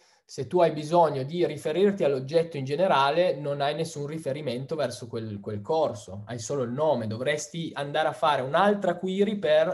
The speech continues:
recuperarti il corso. Quindi se una combo box visualizza corsi, è bene che la combo box sia di tipo, contenga oggetti di tipo corso.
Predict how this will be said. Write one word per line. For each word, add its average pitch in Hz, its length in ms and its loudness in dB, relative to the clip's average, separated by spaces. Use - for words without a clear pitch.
recuperarti 135 680 -2
il 120 100 -10
corso. 110 580 -8
Quindi 143 200 -8
se 196 180 0
una 202 160 6
combo 180 260 0
box 160 400 2
visualizza 147 540 -2
corsi, 175 680 0
è 151 140 0
bene 156 320 2
che 185 80 2
la 131 100 4
combo 139 280 -2
box 147 400 2
sia 131 420 -2
di 147 160 -8
tipo, 131 600 -4
contenga 175 720 4
oggetti 143 640 0
di 151 120 -8
tipo 117 280 -10
corso. 110 600 -12